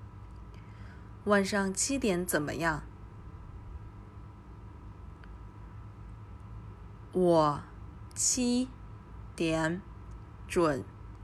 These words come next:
时到。我七点准时到。就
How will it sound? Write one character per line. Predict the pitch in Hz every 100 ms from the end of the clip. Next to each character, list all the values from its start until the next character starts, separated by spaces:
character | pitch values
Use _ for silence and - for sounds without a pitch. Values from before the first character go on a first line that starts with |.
| - -
时 | - - - 156 160 165 190 - - - - - -
到。 | 247 214 165 - - - - - - - - - - - - - - - - - - -
我 | 190 190
七 | - - 269
点 | 220 190 208
准 | 214 170 143
时 | - 160
到。 | 156 208 139 - - - - - - - - - - - - - - - - - - - - - - - - - - - - - - - - - - - - - - - - - - - -
就 | - 262 214 151